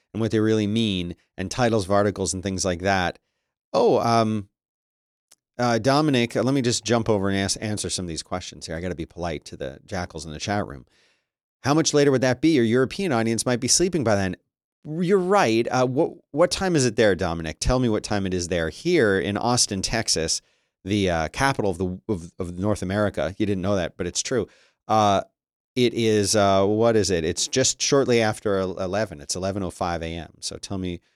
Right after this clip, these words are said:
what, uh, what it is there for you, and we'll figure out the time difference. Um,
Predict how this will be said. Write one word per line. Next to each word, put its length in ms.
what, 340
uh, 440
what 180
it 100
is 160
there 180
for 180
you, 200
and 120
we'll 240
figure 300
out 100
the 60
time 300
difference. 420
Um, 380